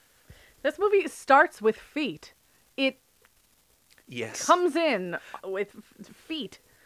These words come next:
Speaker 1: There's so many feet in this movie. It is just, it's got Quentin Tarantino all over it.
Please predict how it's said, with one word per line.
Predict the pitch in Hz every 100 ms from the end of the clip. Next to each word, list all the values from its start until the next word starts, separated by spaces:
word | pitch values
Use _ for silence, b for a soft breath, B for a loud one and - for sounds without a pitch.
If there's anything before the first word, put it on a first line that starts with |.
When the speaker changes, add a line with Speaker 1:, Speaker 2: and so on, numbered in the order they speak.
| b b -
Speaker 1:
There's | 247
so | - 311 311
many | 302
feet | 269 - 330 262 -
in | 220
this | 214 240
movie. | 240 208 180 160
It | 190
is | 208 202 190 185
just, | 202 185 - -
it's | - -
got | 202 -
Quentin | - 214 214
Tarantino | 208 196 190 202 190
all | 180 175
over | 170 160
it. | 135